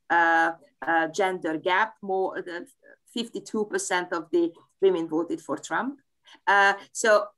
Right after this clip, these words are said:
you, you need to explain this, and, uh, also you have to explain why the, the, the modernism which you,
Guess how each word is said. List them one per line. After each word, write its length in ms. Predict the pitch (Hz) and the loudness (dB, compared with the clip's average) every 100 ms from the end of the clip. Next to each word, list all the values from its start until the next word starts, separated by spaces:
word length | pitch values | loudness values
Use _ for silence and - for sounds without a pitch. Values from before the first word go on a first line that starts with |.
| - | -10
you, 180 | 214 - | -10 -8
you 140 | 190 214 | -8 -4
need 260 | 269 302 | 0 0
to 80 | 277 | 0
explain 720 | 226 220 - - 226 220 214 | -2 -2 -8 -2 -2 0 -4
this, 320 | - - 220 - | -4 -4 -4 0
and, 360 | 185 185 185 | 2 2 -2
uh, 140 | 190 190 | 0 0
also 720 | 196 254 269 - 175 175 214 _ _ _ _ _ _ _ _ _ | 2 2 2 -2 2 2 0 _ _ _ _ _ _ _ _ _
you 100 | 202 | -8
have 260 | 208 254 - | 0 -2 -2
to 80 | 220 | -6
explain 640 | 226 - - 208 202 202 | -6 -6 -2 0 0 -2
why 500 | 190 240 240 190 190 - _ _ _ _ | 4 6 6 4 2 -6 _ _ _ _
the, 400 | 202 190 190 185 - _ _ | 2 4 4 2 -2 _ _
the, 140 | 208 - _ - | -8 -8 _ -6
the 120 | 202 | -4
modernism 1120 | 202 202 247 247 214 202 196 190 190 185 175 - _ | -4 2 2 4 2 2 -2 -4 0 -2 -2 -10 _
which 340 | 185 185 - | -4 -4 -10
you, 440 | 214 185 175 170 | -2 0 0 -2